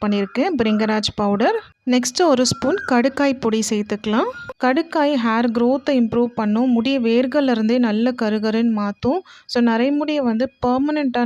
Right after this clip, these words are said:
நல்ல கருமையா மாத்தக்கூடிய தன்மை இருக்கு. இது ஒரு பவர்ஃபுல்லான ஆயுர்வேத மூலிகை பொடி. இது வந்து நீங்க ஹேர் பேக்லயோ, ஹேர் ஆயில்லயோ பயன்படுத்திட்டே வரலாம். நல்ல நிரந்தரமான ரிசல்ட் தெரியும்.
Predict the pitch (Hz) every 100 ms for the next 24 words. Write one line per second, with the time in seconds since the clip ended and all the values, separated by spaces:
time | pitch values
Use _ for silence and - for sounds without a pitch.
0 | 220 220 247 233 214 214 240 226 208 208
1 | 233 226 226 233 214 208 214 214 214 -
2 | 254 427 - _ 254 262 247 254 233 277
3 | 302 349 320 247 240 285 233 226 226 226
4 | 226 220 220 214 233 214 220 240 453 -
5 | - - 254 262 254 320 302 240 226 -
6 | 220 233 240 - 269 254 254 254 226 226
7 | 247 262 247 247 262 220 214 226 220 -
8 | 240 220 208 220 269 220 226 285 247 220
9 | 247 269 294 233 214 233 220 - 214 208
10 | 214 214 220 370